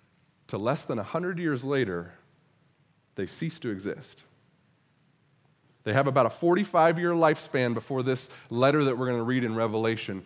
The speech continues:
where Jesus says, "Hey, I'm gonna shut this down." And then less than fifty years later,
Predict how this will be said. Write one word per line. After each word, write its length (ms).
where 100
Jesus 320
says, 240
"Hey, 280
I'm 140
gonna 140
shut 320
this 160
down." 420
And 160
then 200
less 180
than 160
fifty 400
years 300
later, 400